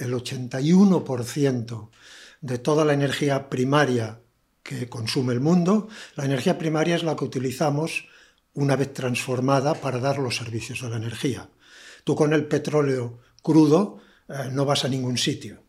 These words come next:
Tienes que transformarlo en gasolina. El gas natural, bueno, lo puedes utilizar en tu casa para calentarte, eh, para ducharte, eh, eh, para hacer electricidad, etcétera. Por lo tanto,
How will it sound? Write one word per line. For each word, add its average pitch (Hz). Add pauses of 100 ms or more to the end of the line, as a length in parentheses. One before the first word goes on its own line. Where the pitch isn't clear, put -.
(280)
Tienes 131
que 135
transformarlo 127
en 135
gasolina. 123 (420)
El 127
gas 139
natural, 156
bueno, 123
lo 135
puedes 120
utilizar 127
en 123
tu 131
casa 135
para 135
calentarte, 180 (420)
eh, 131
para 120
ducharte, 202 (280)
eh, 131 (240)
eh, 151
para 135
hacer 156
electricidad, 147 (140)
etcétera. 127
Por 120
lo 123
tanto, 190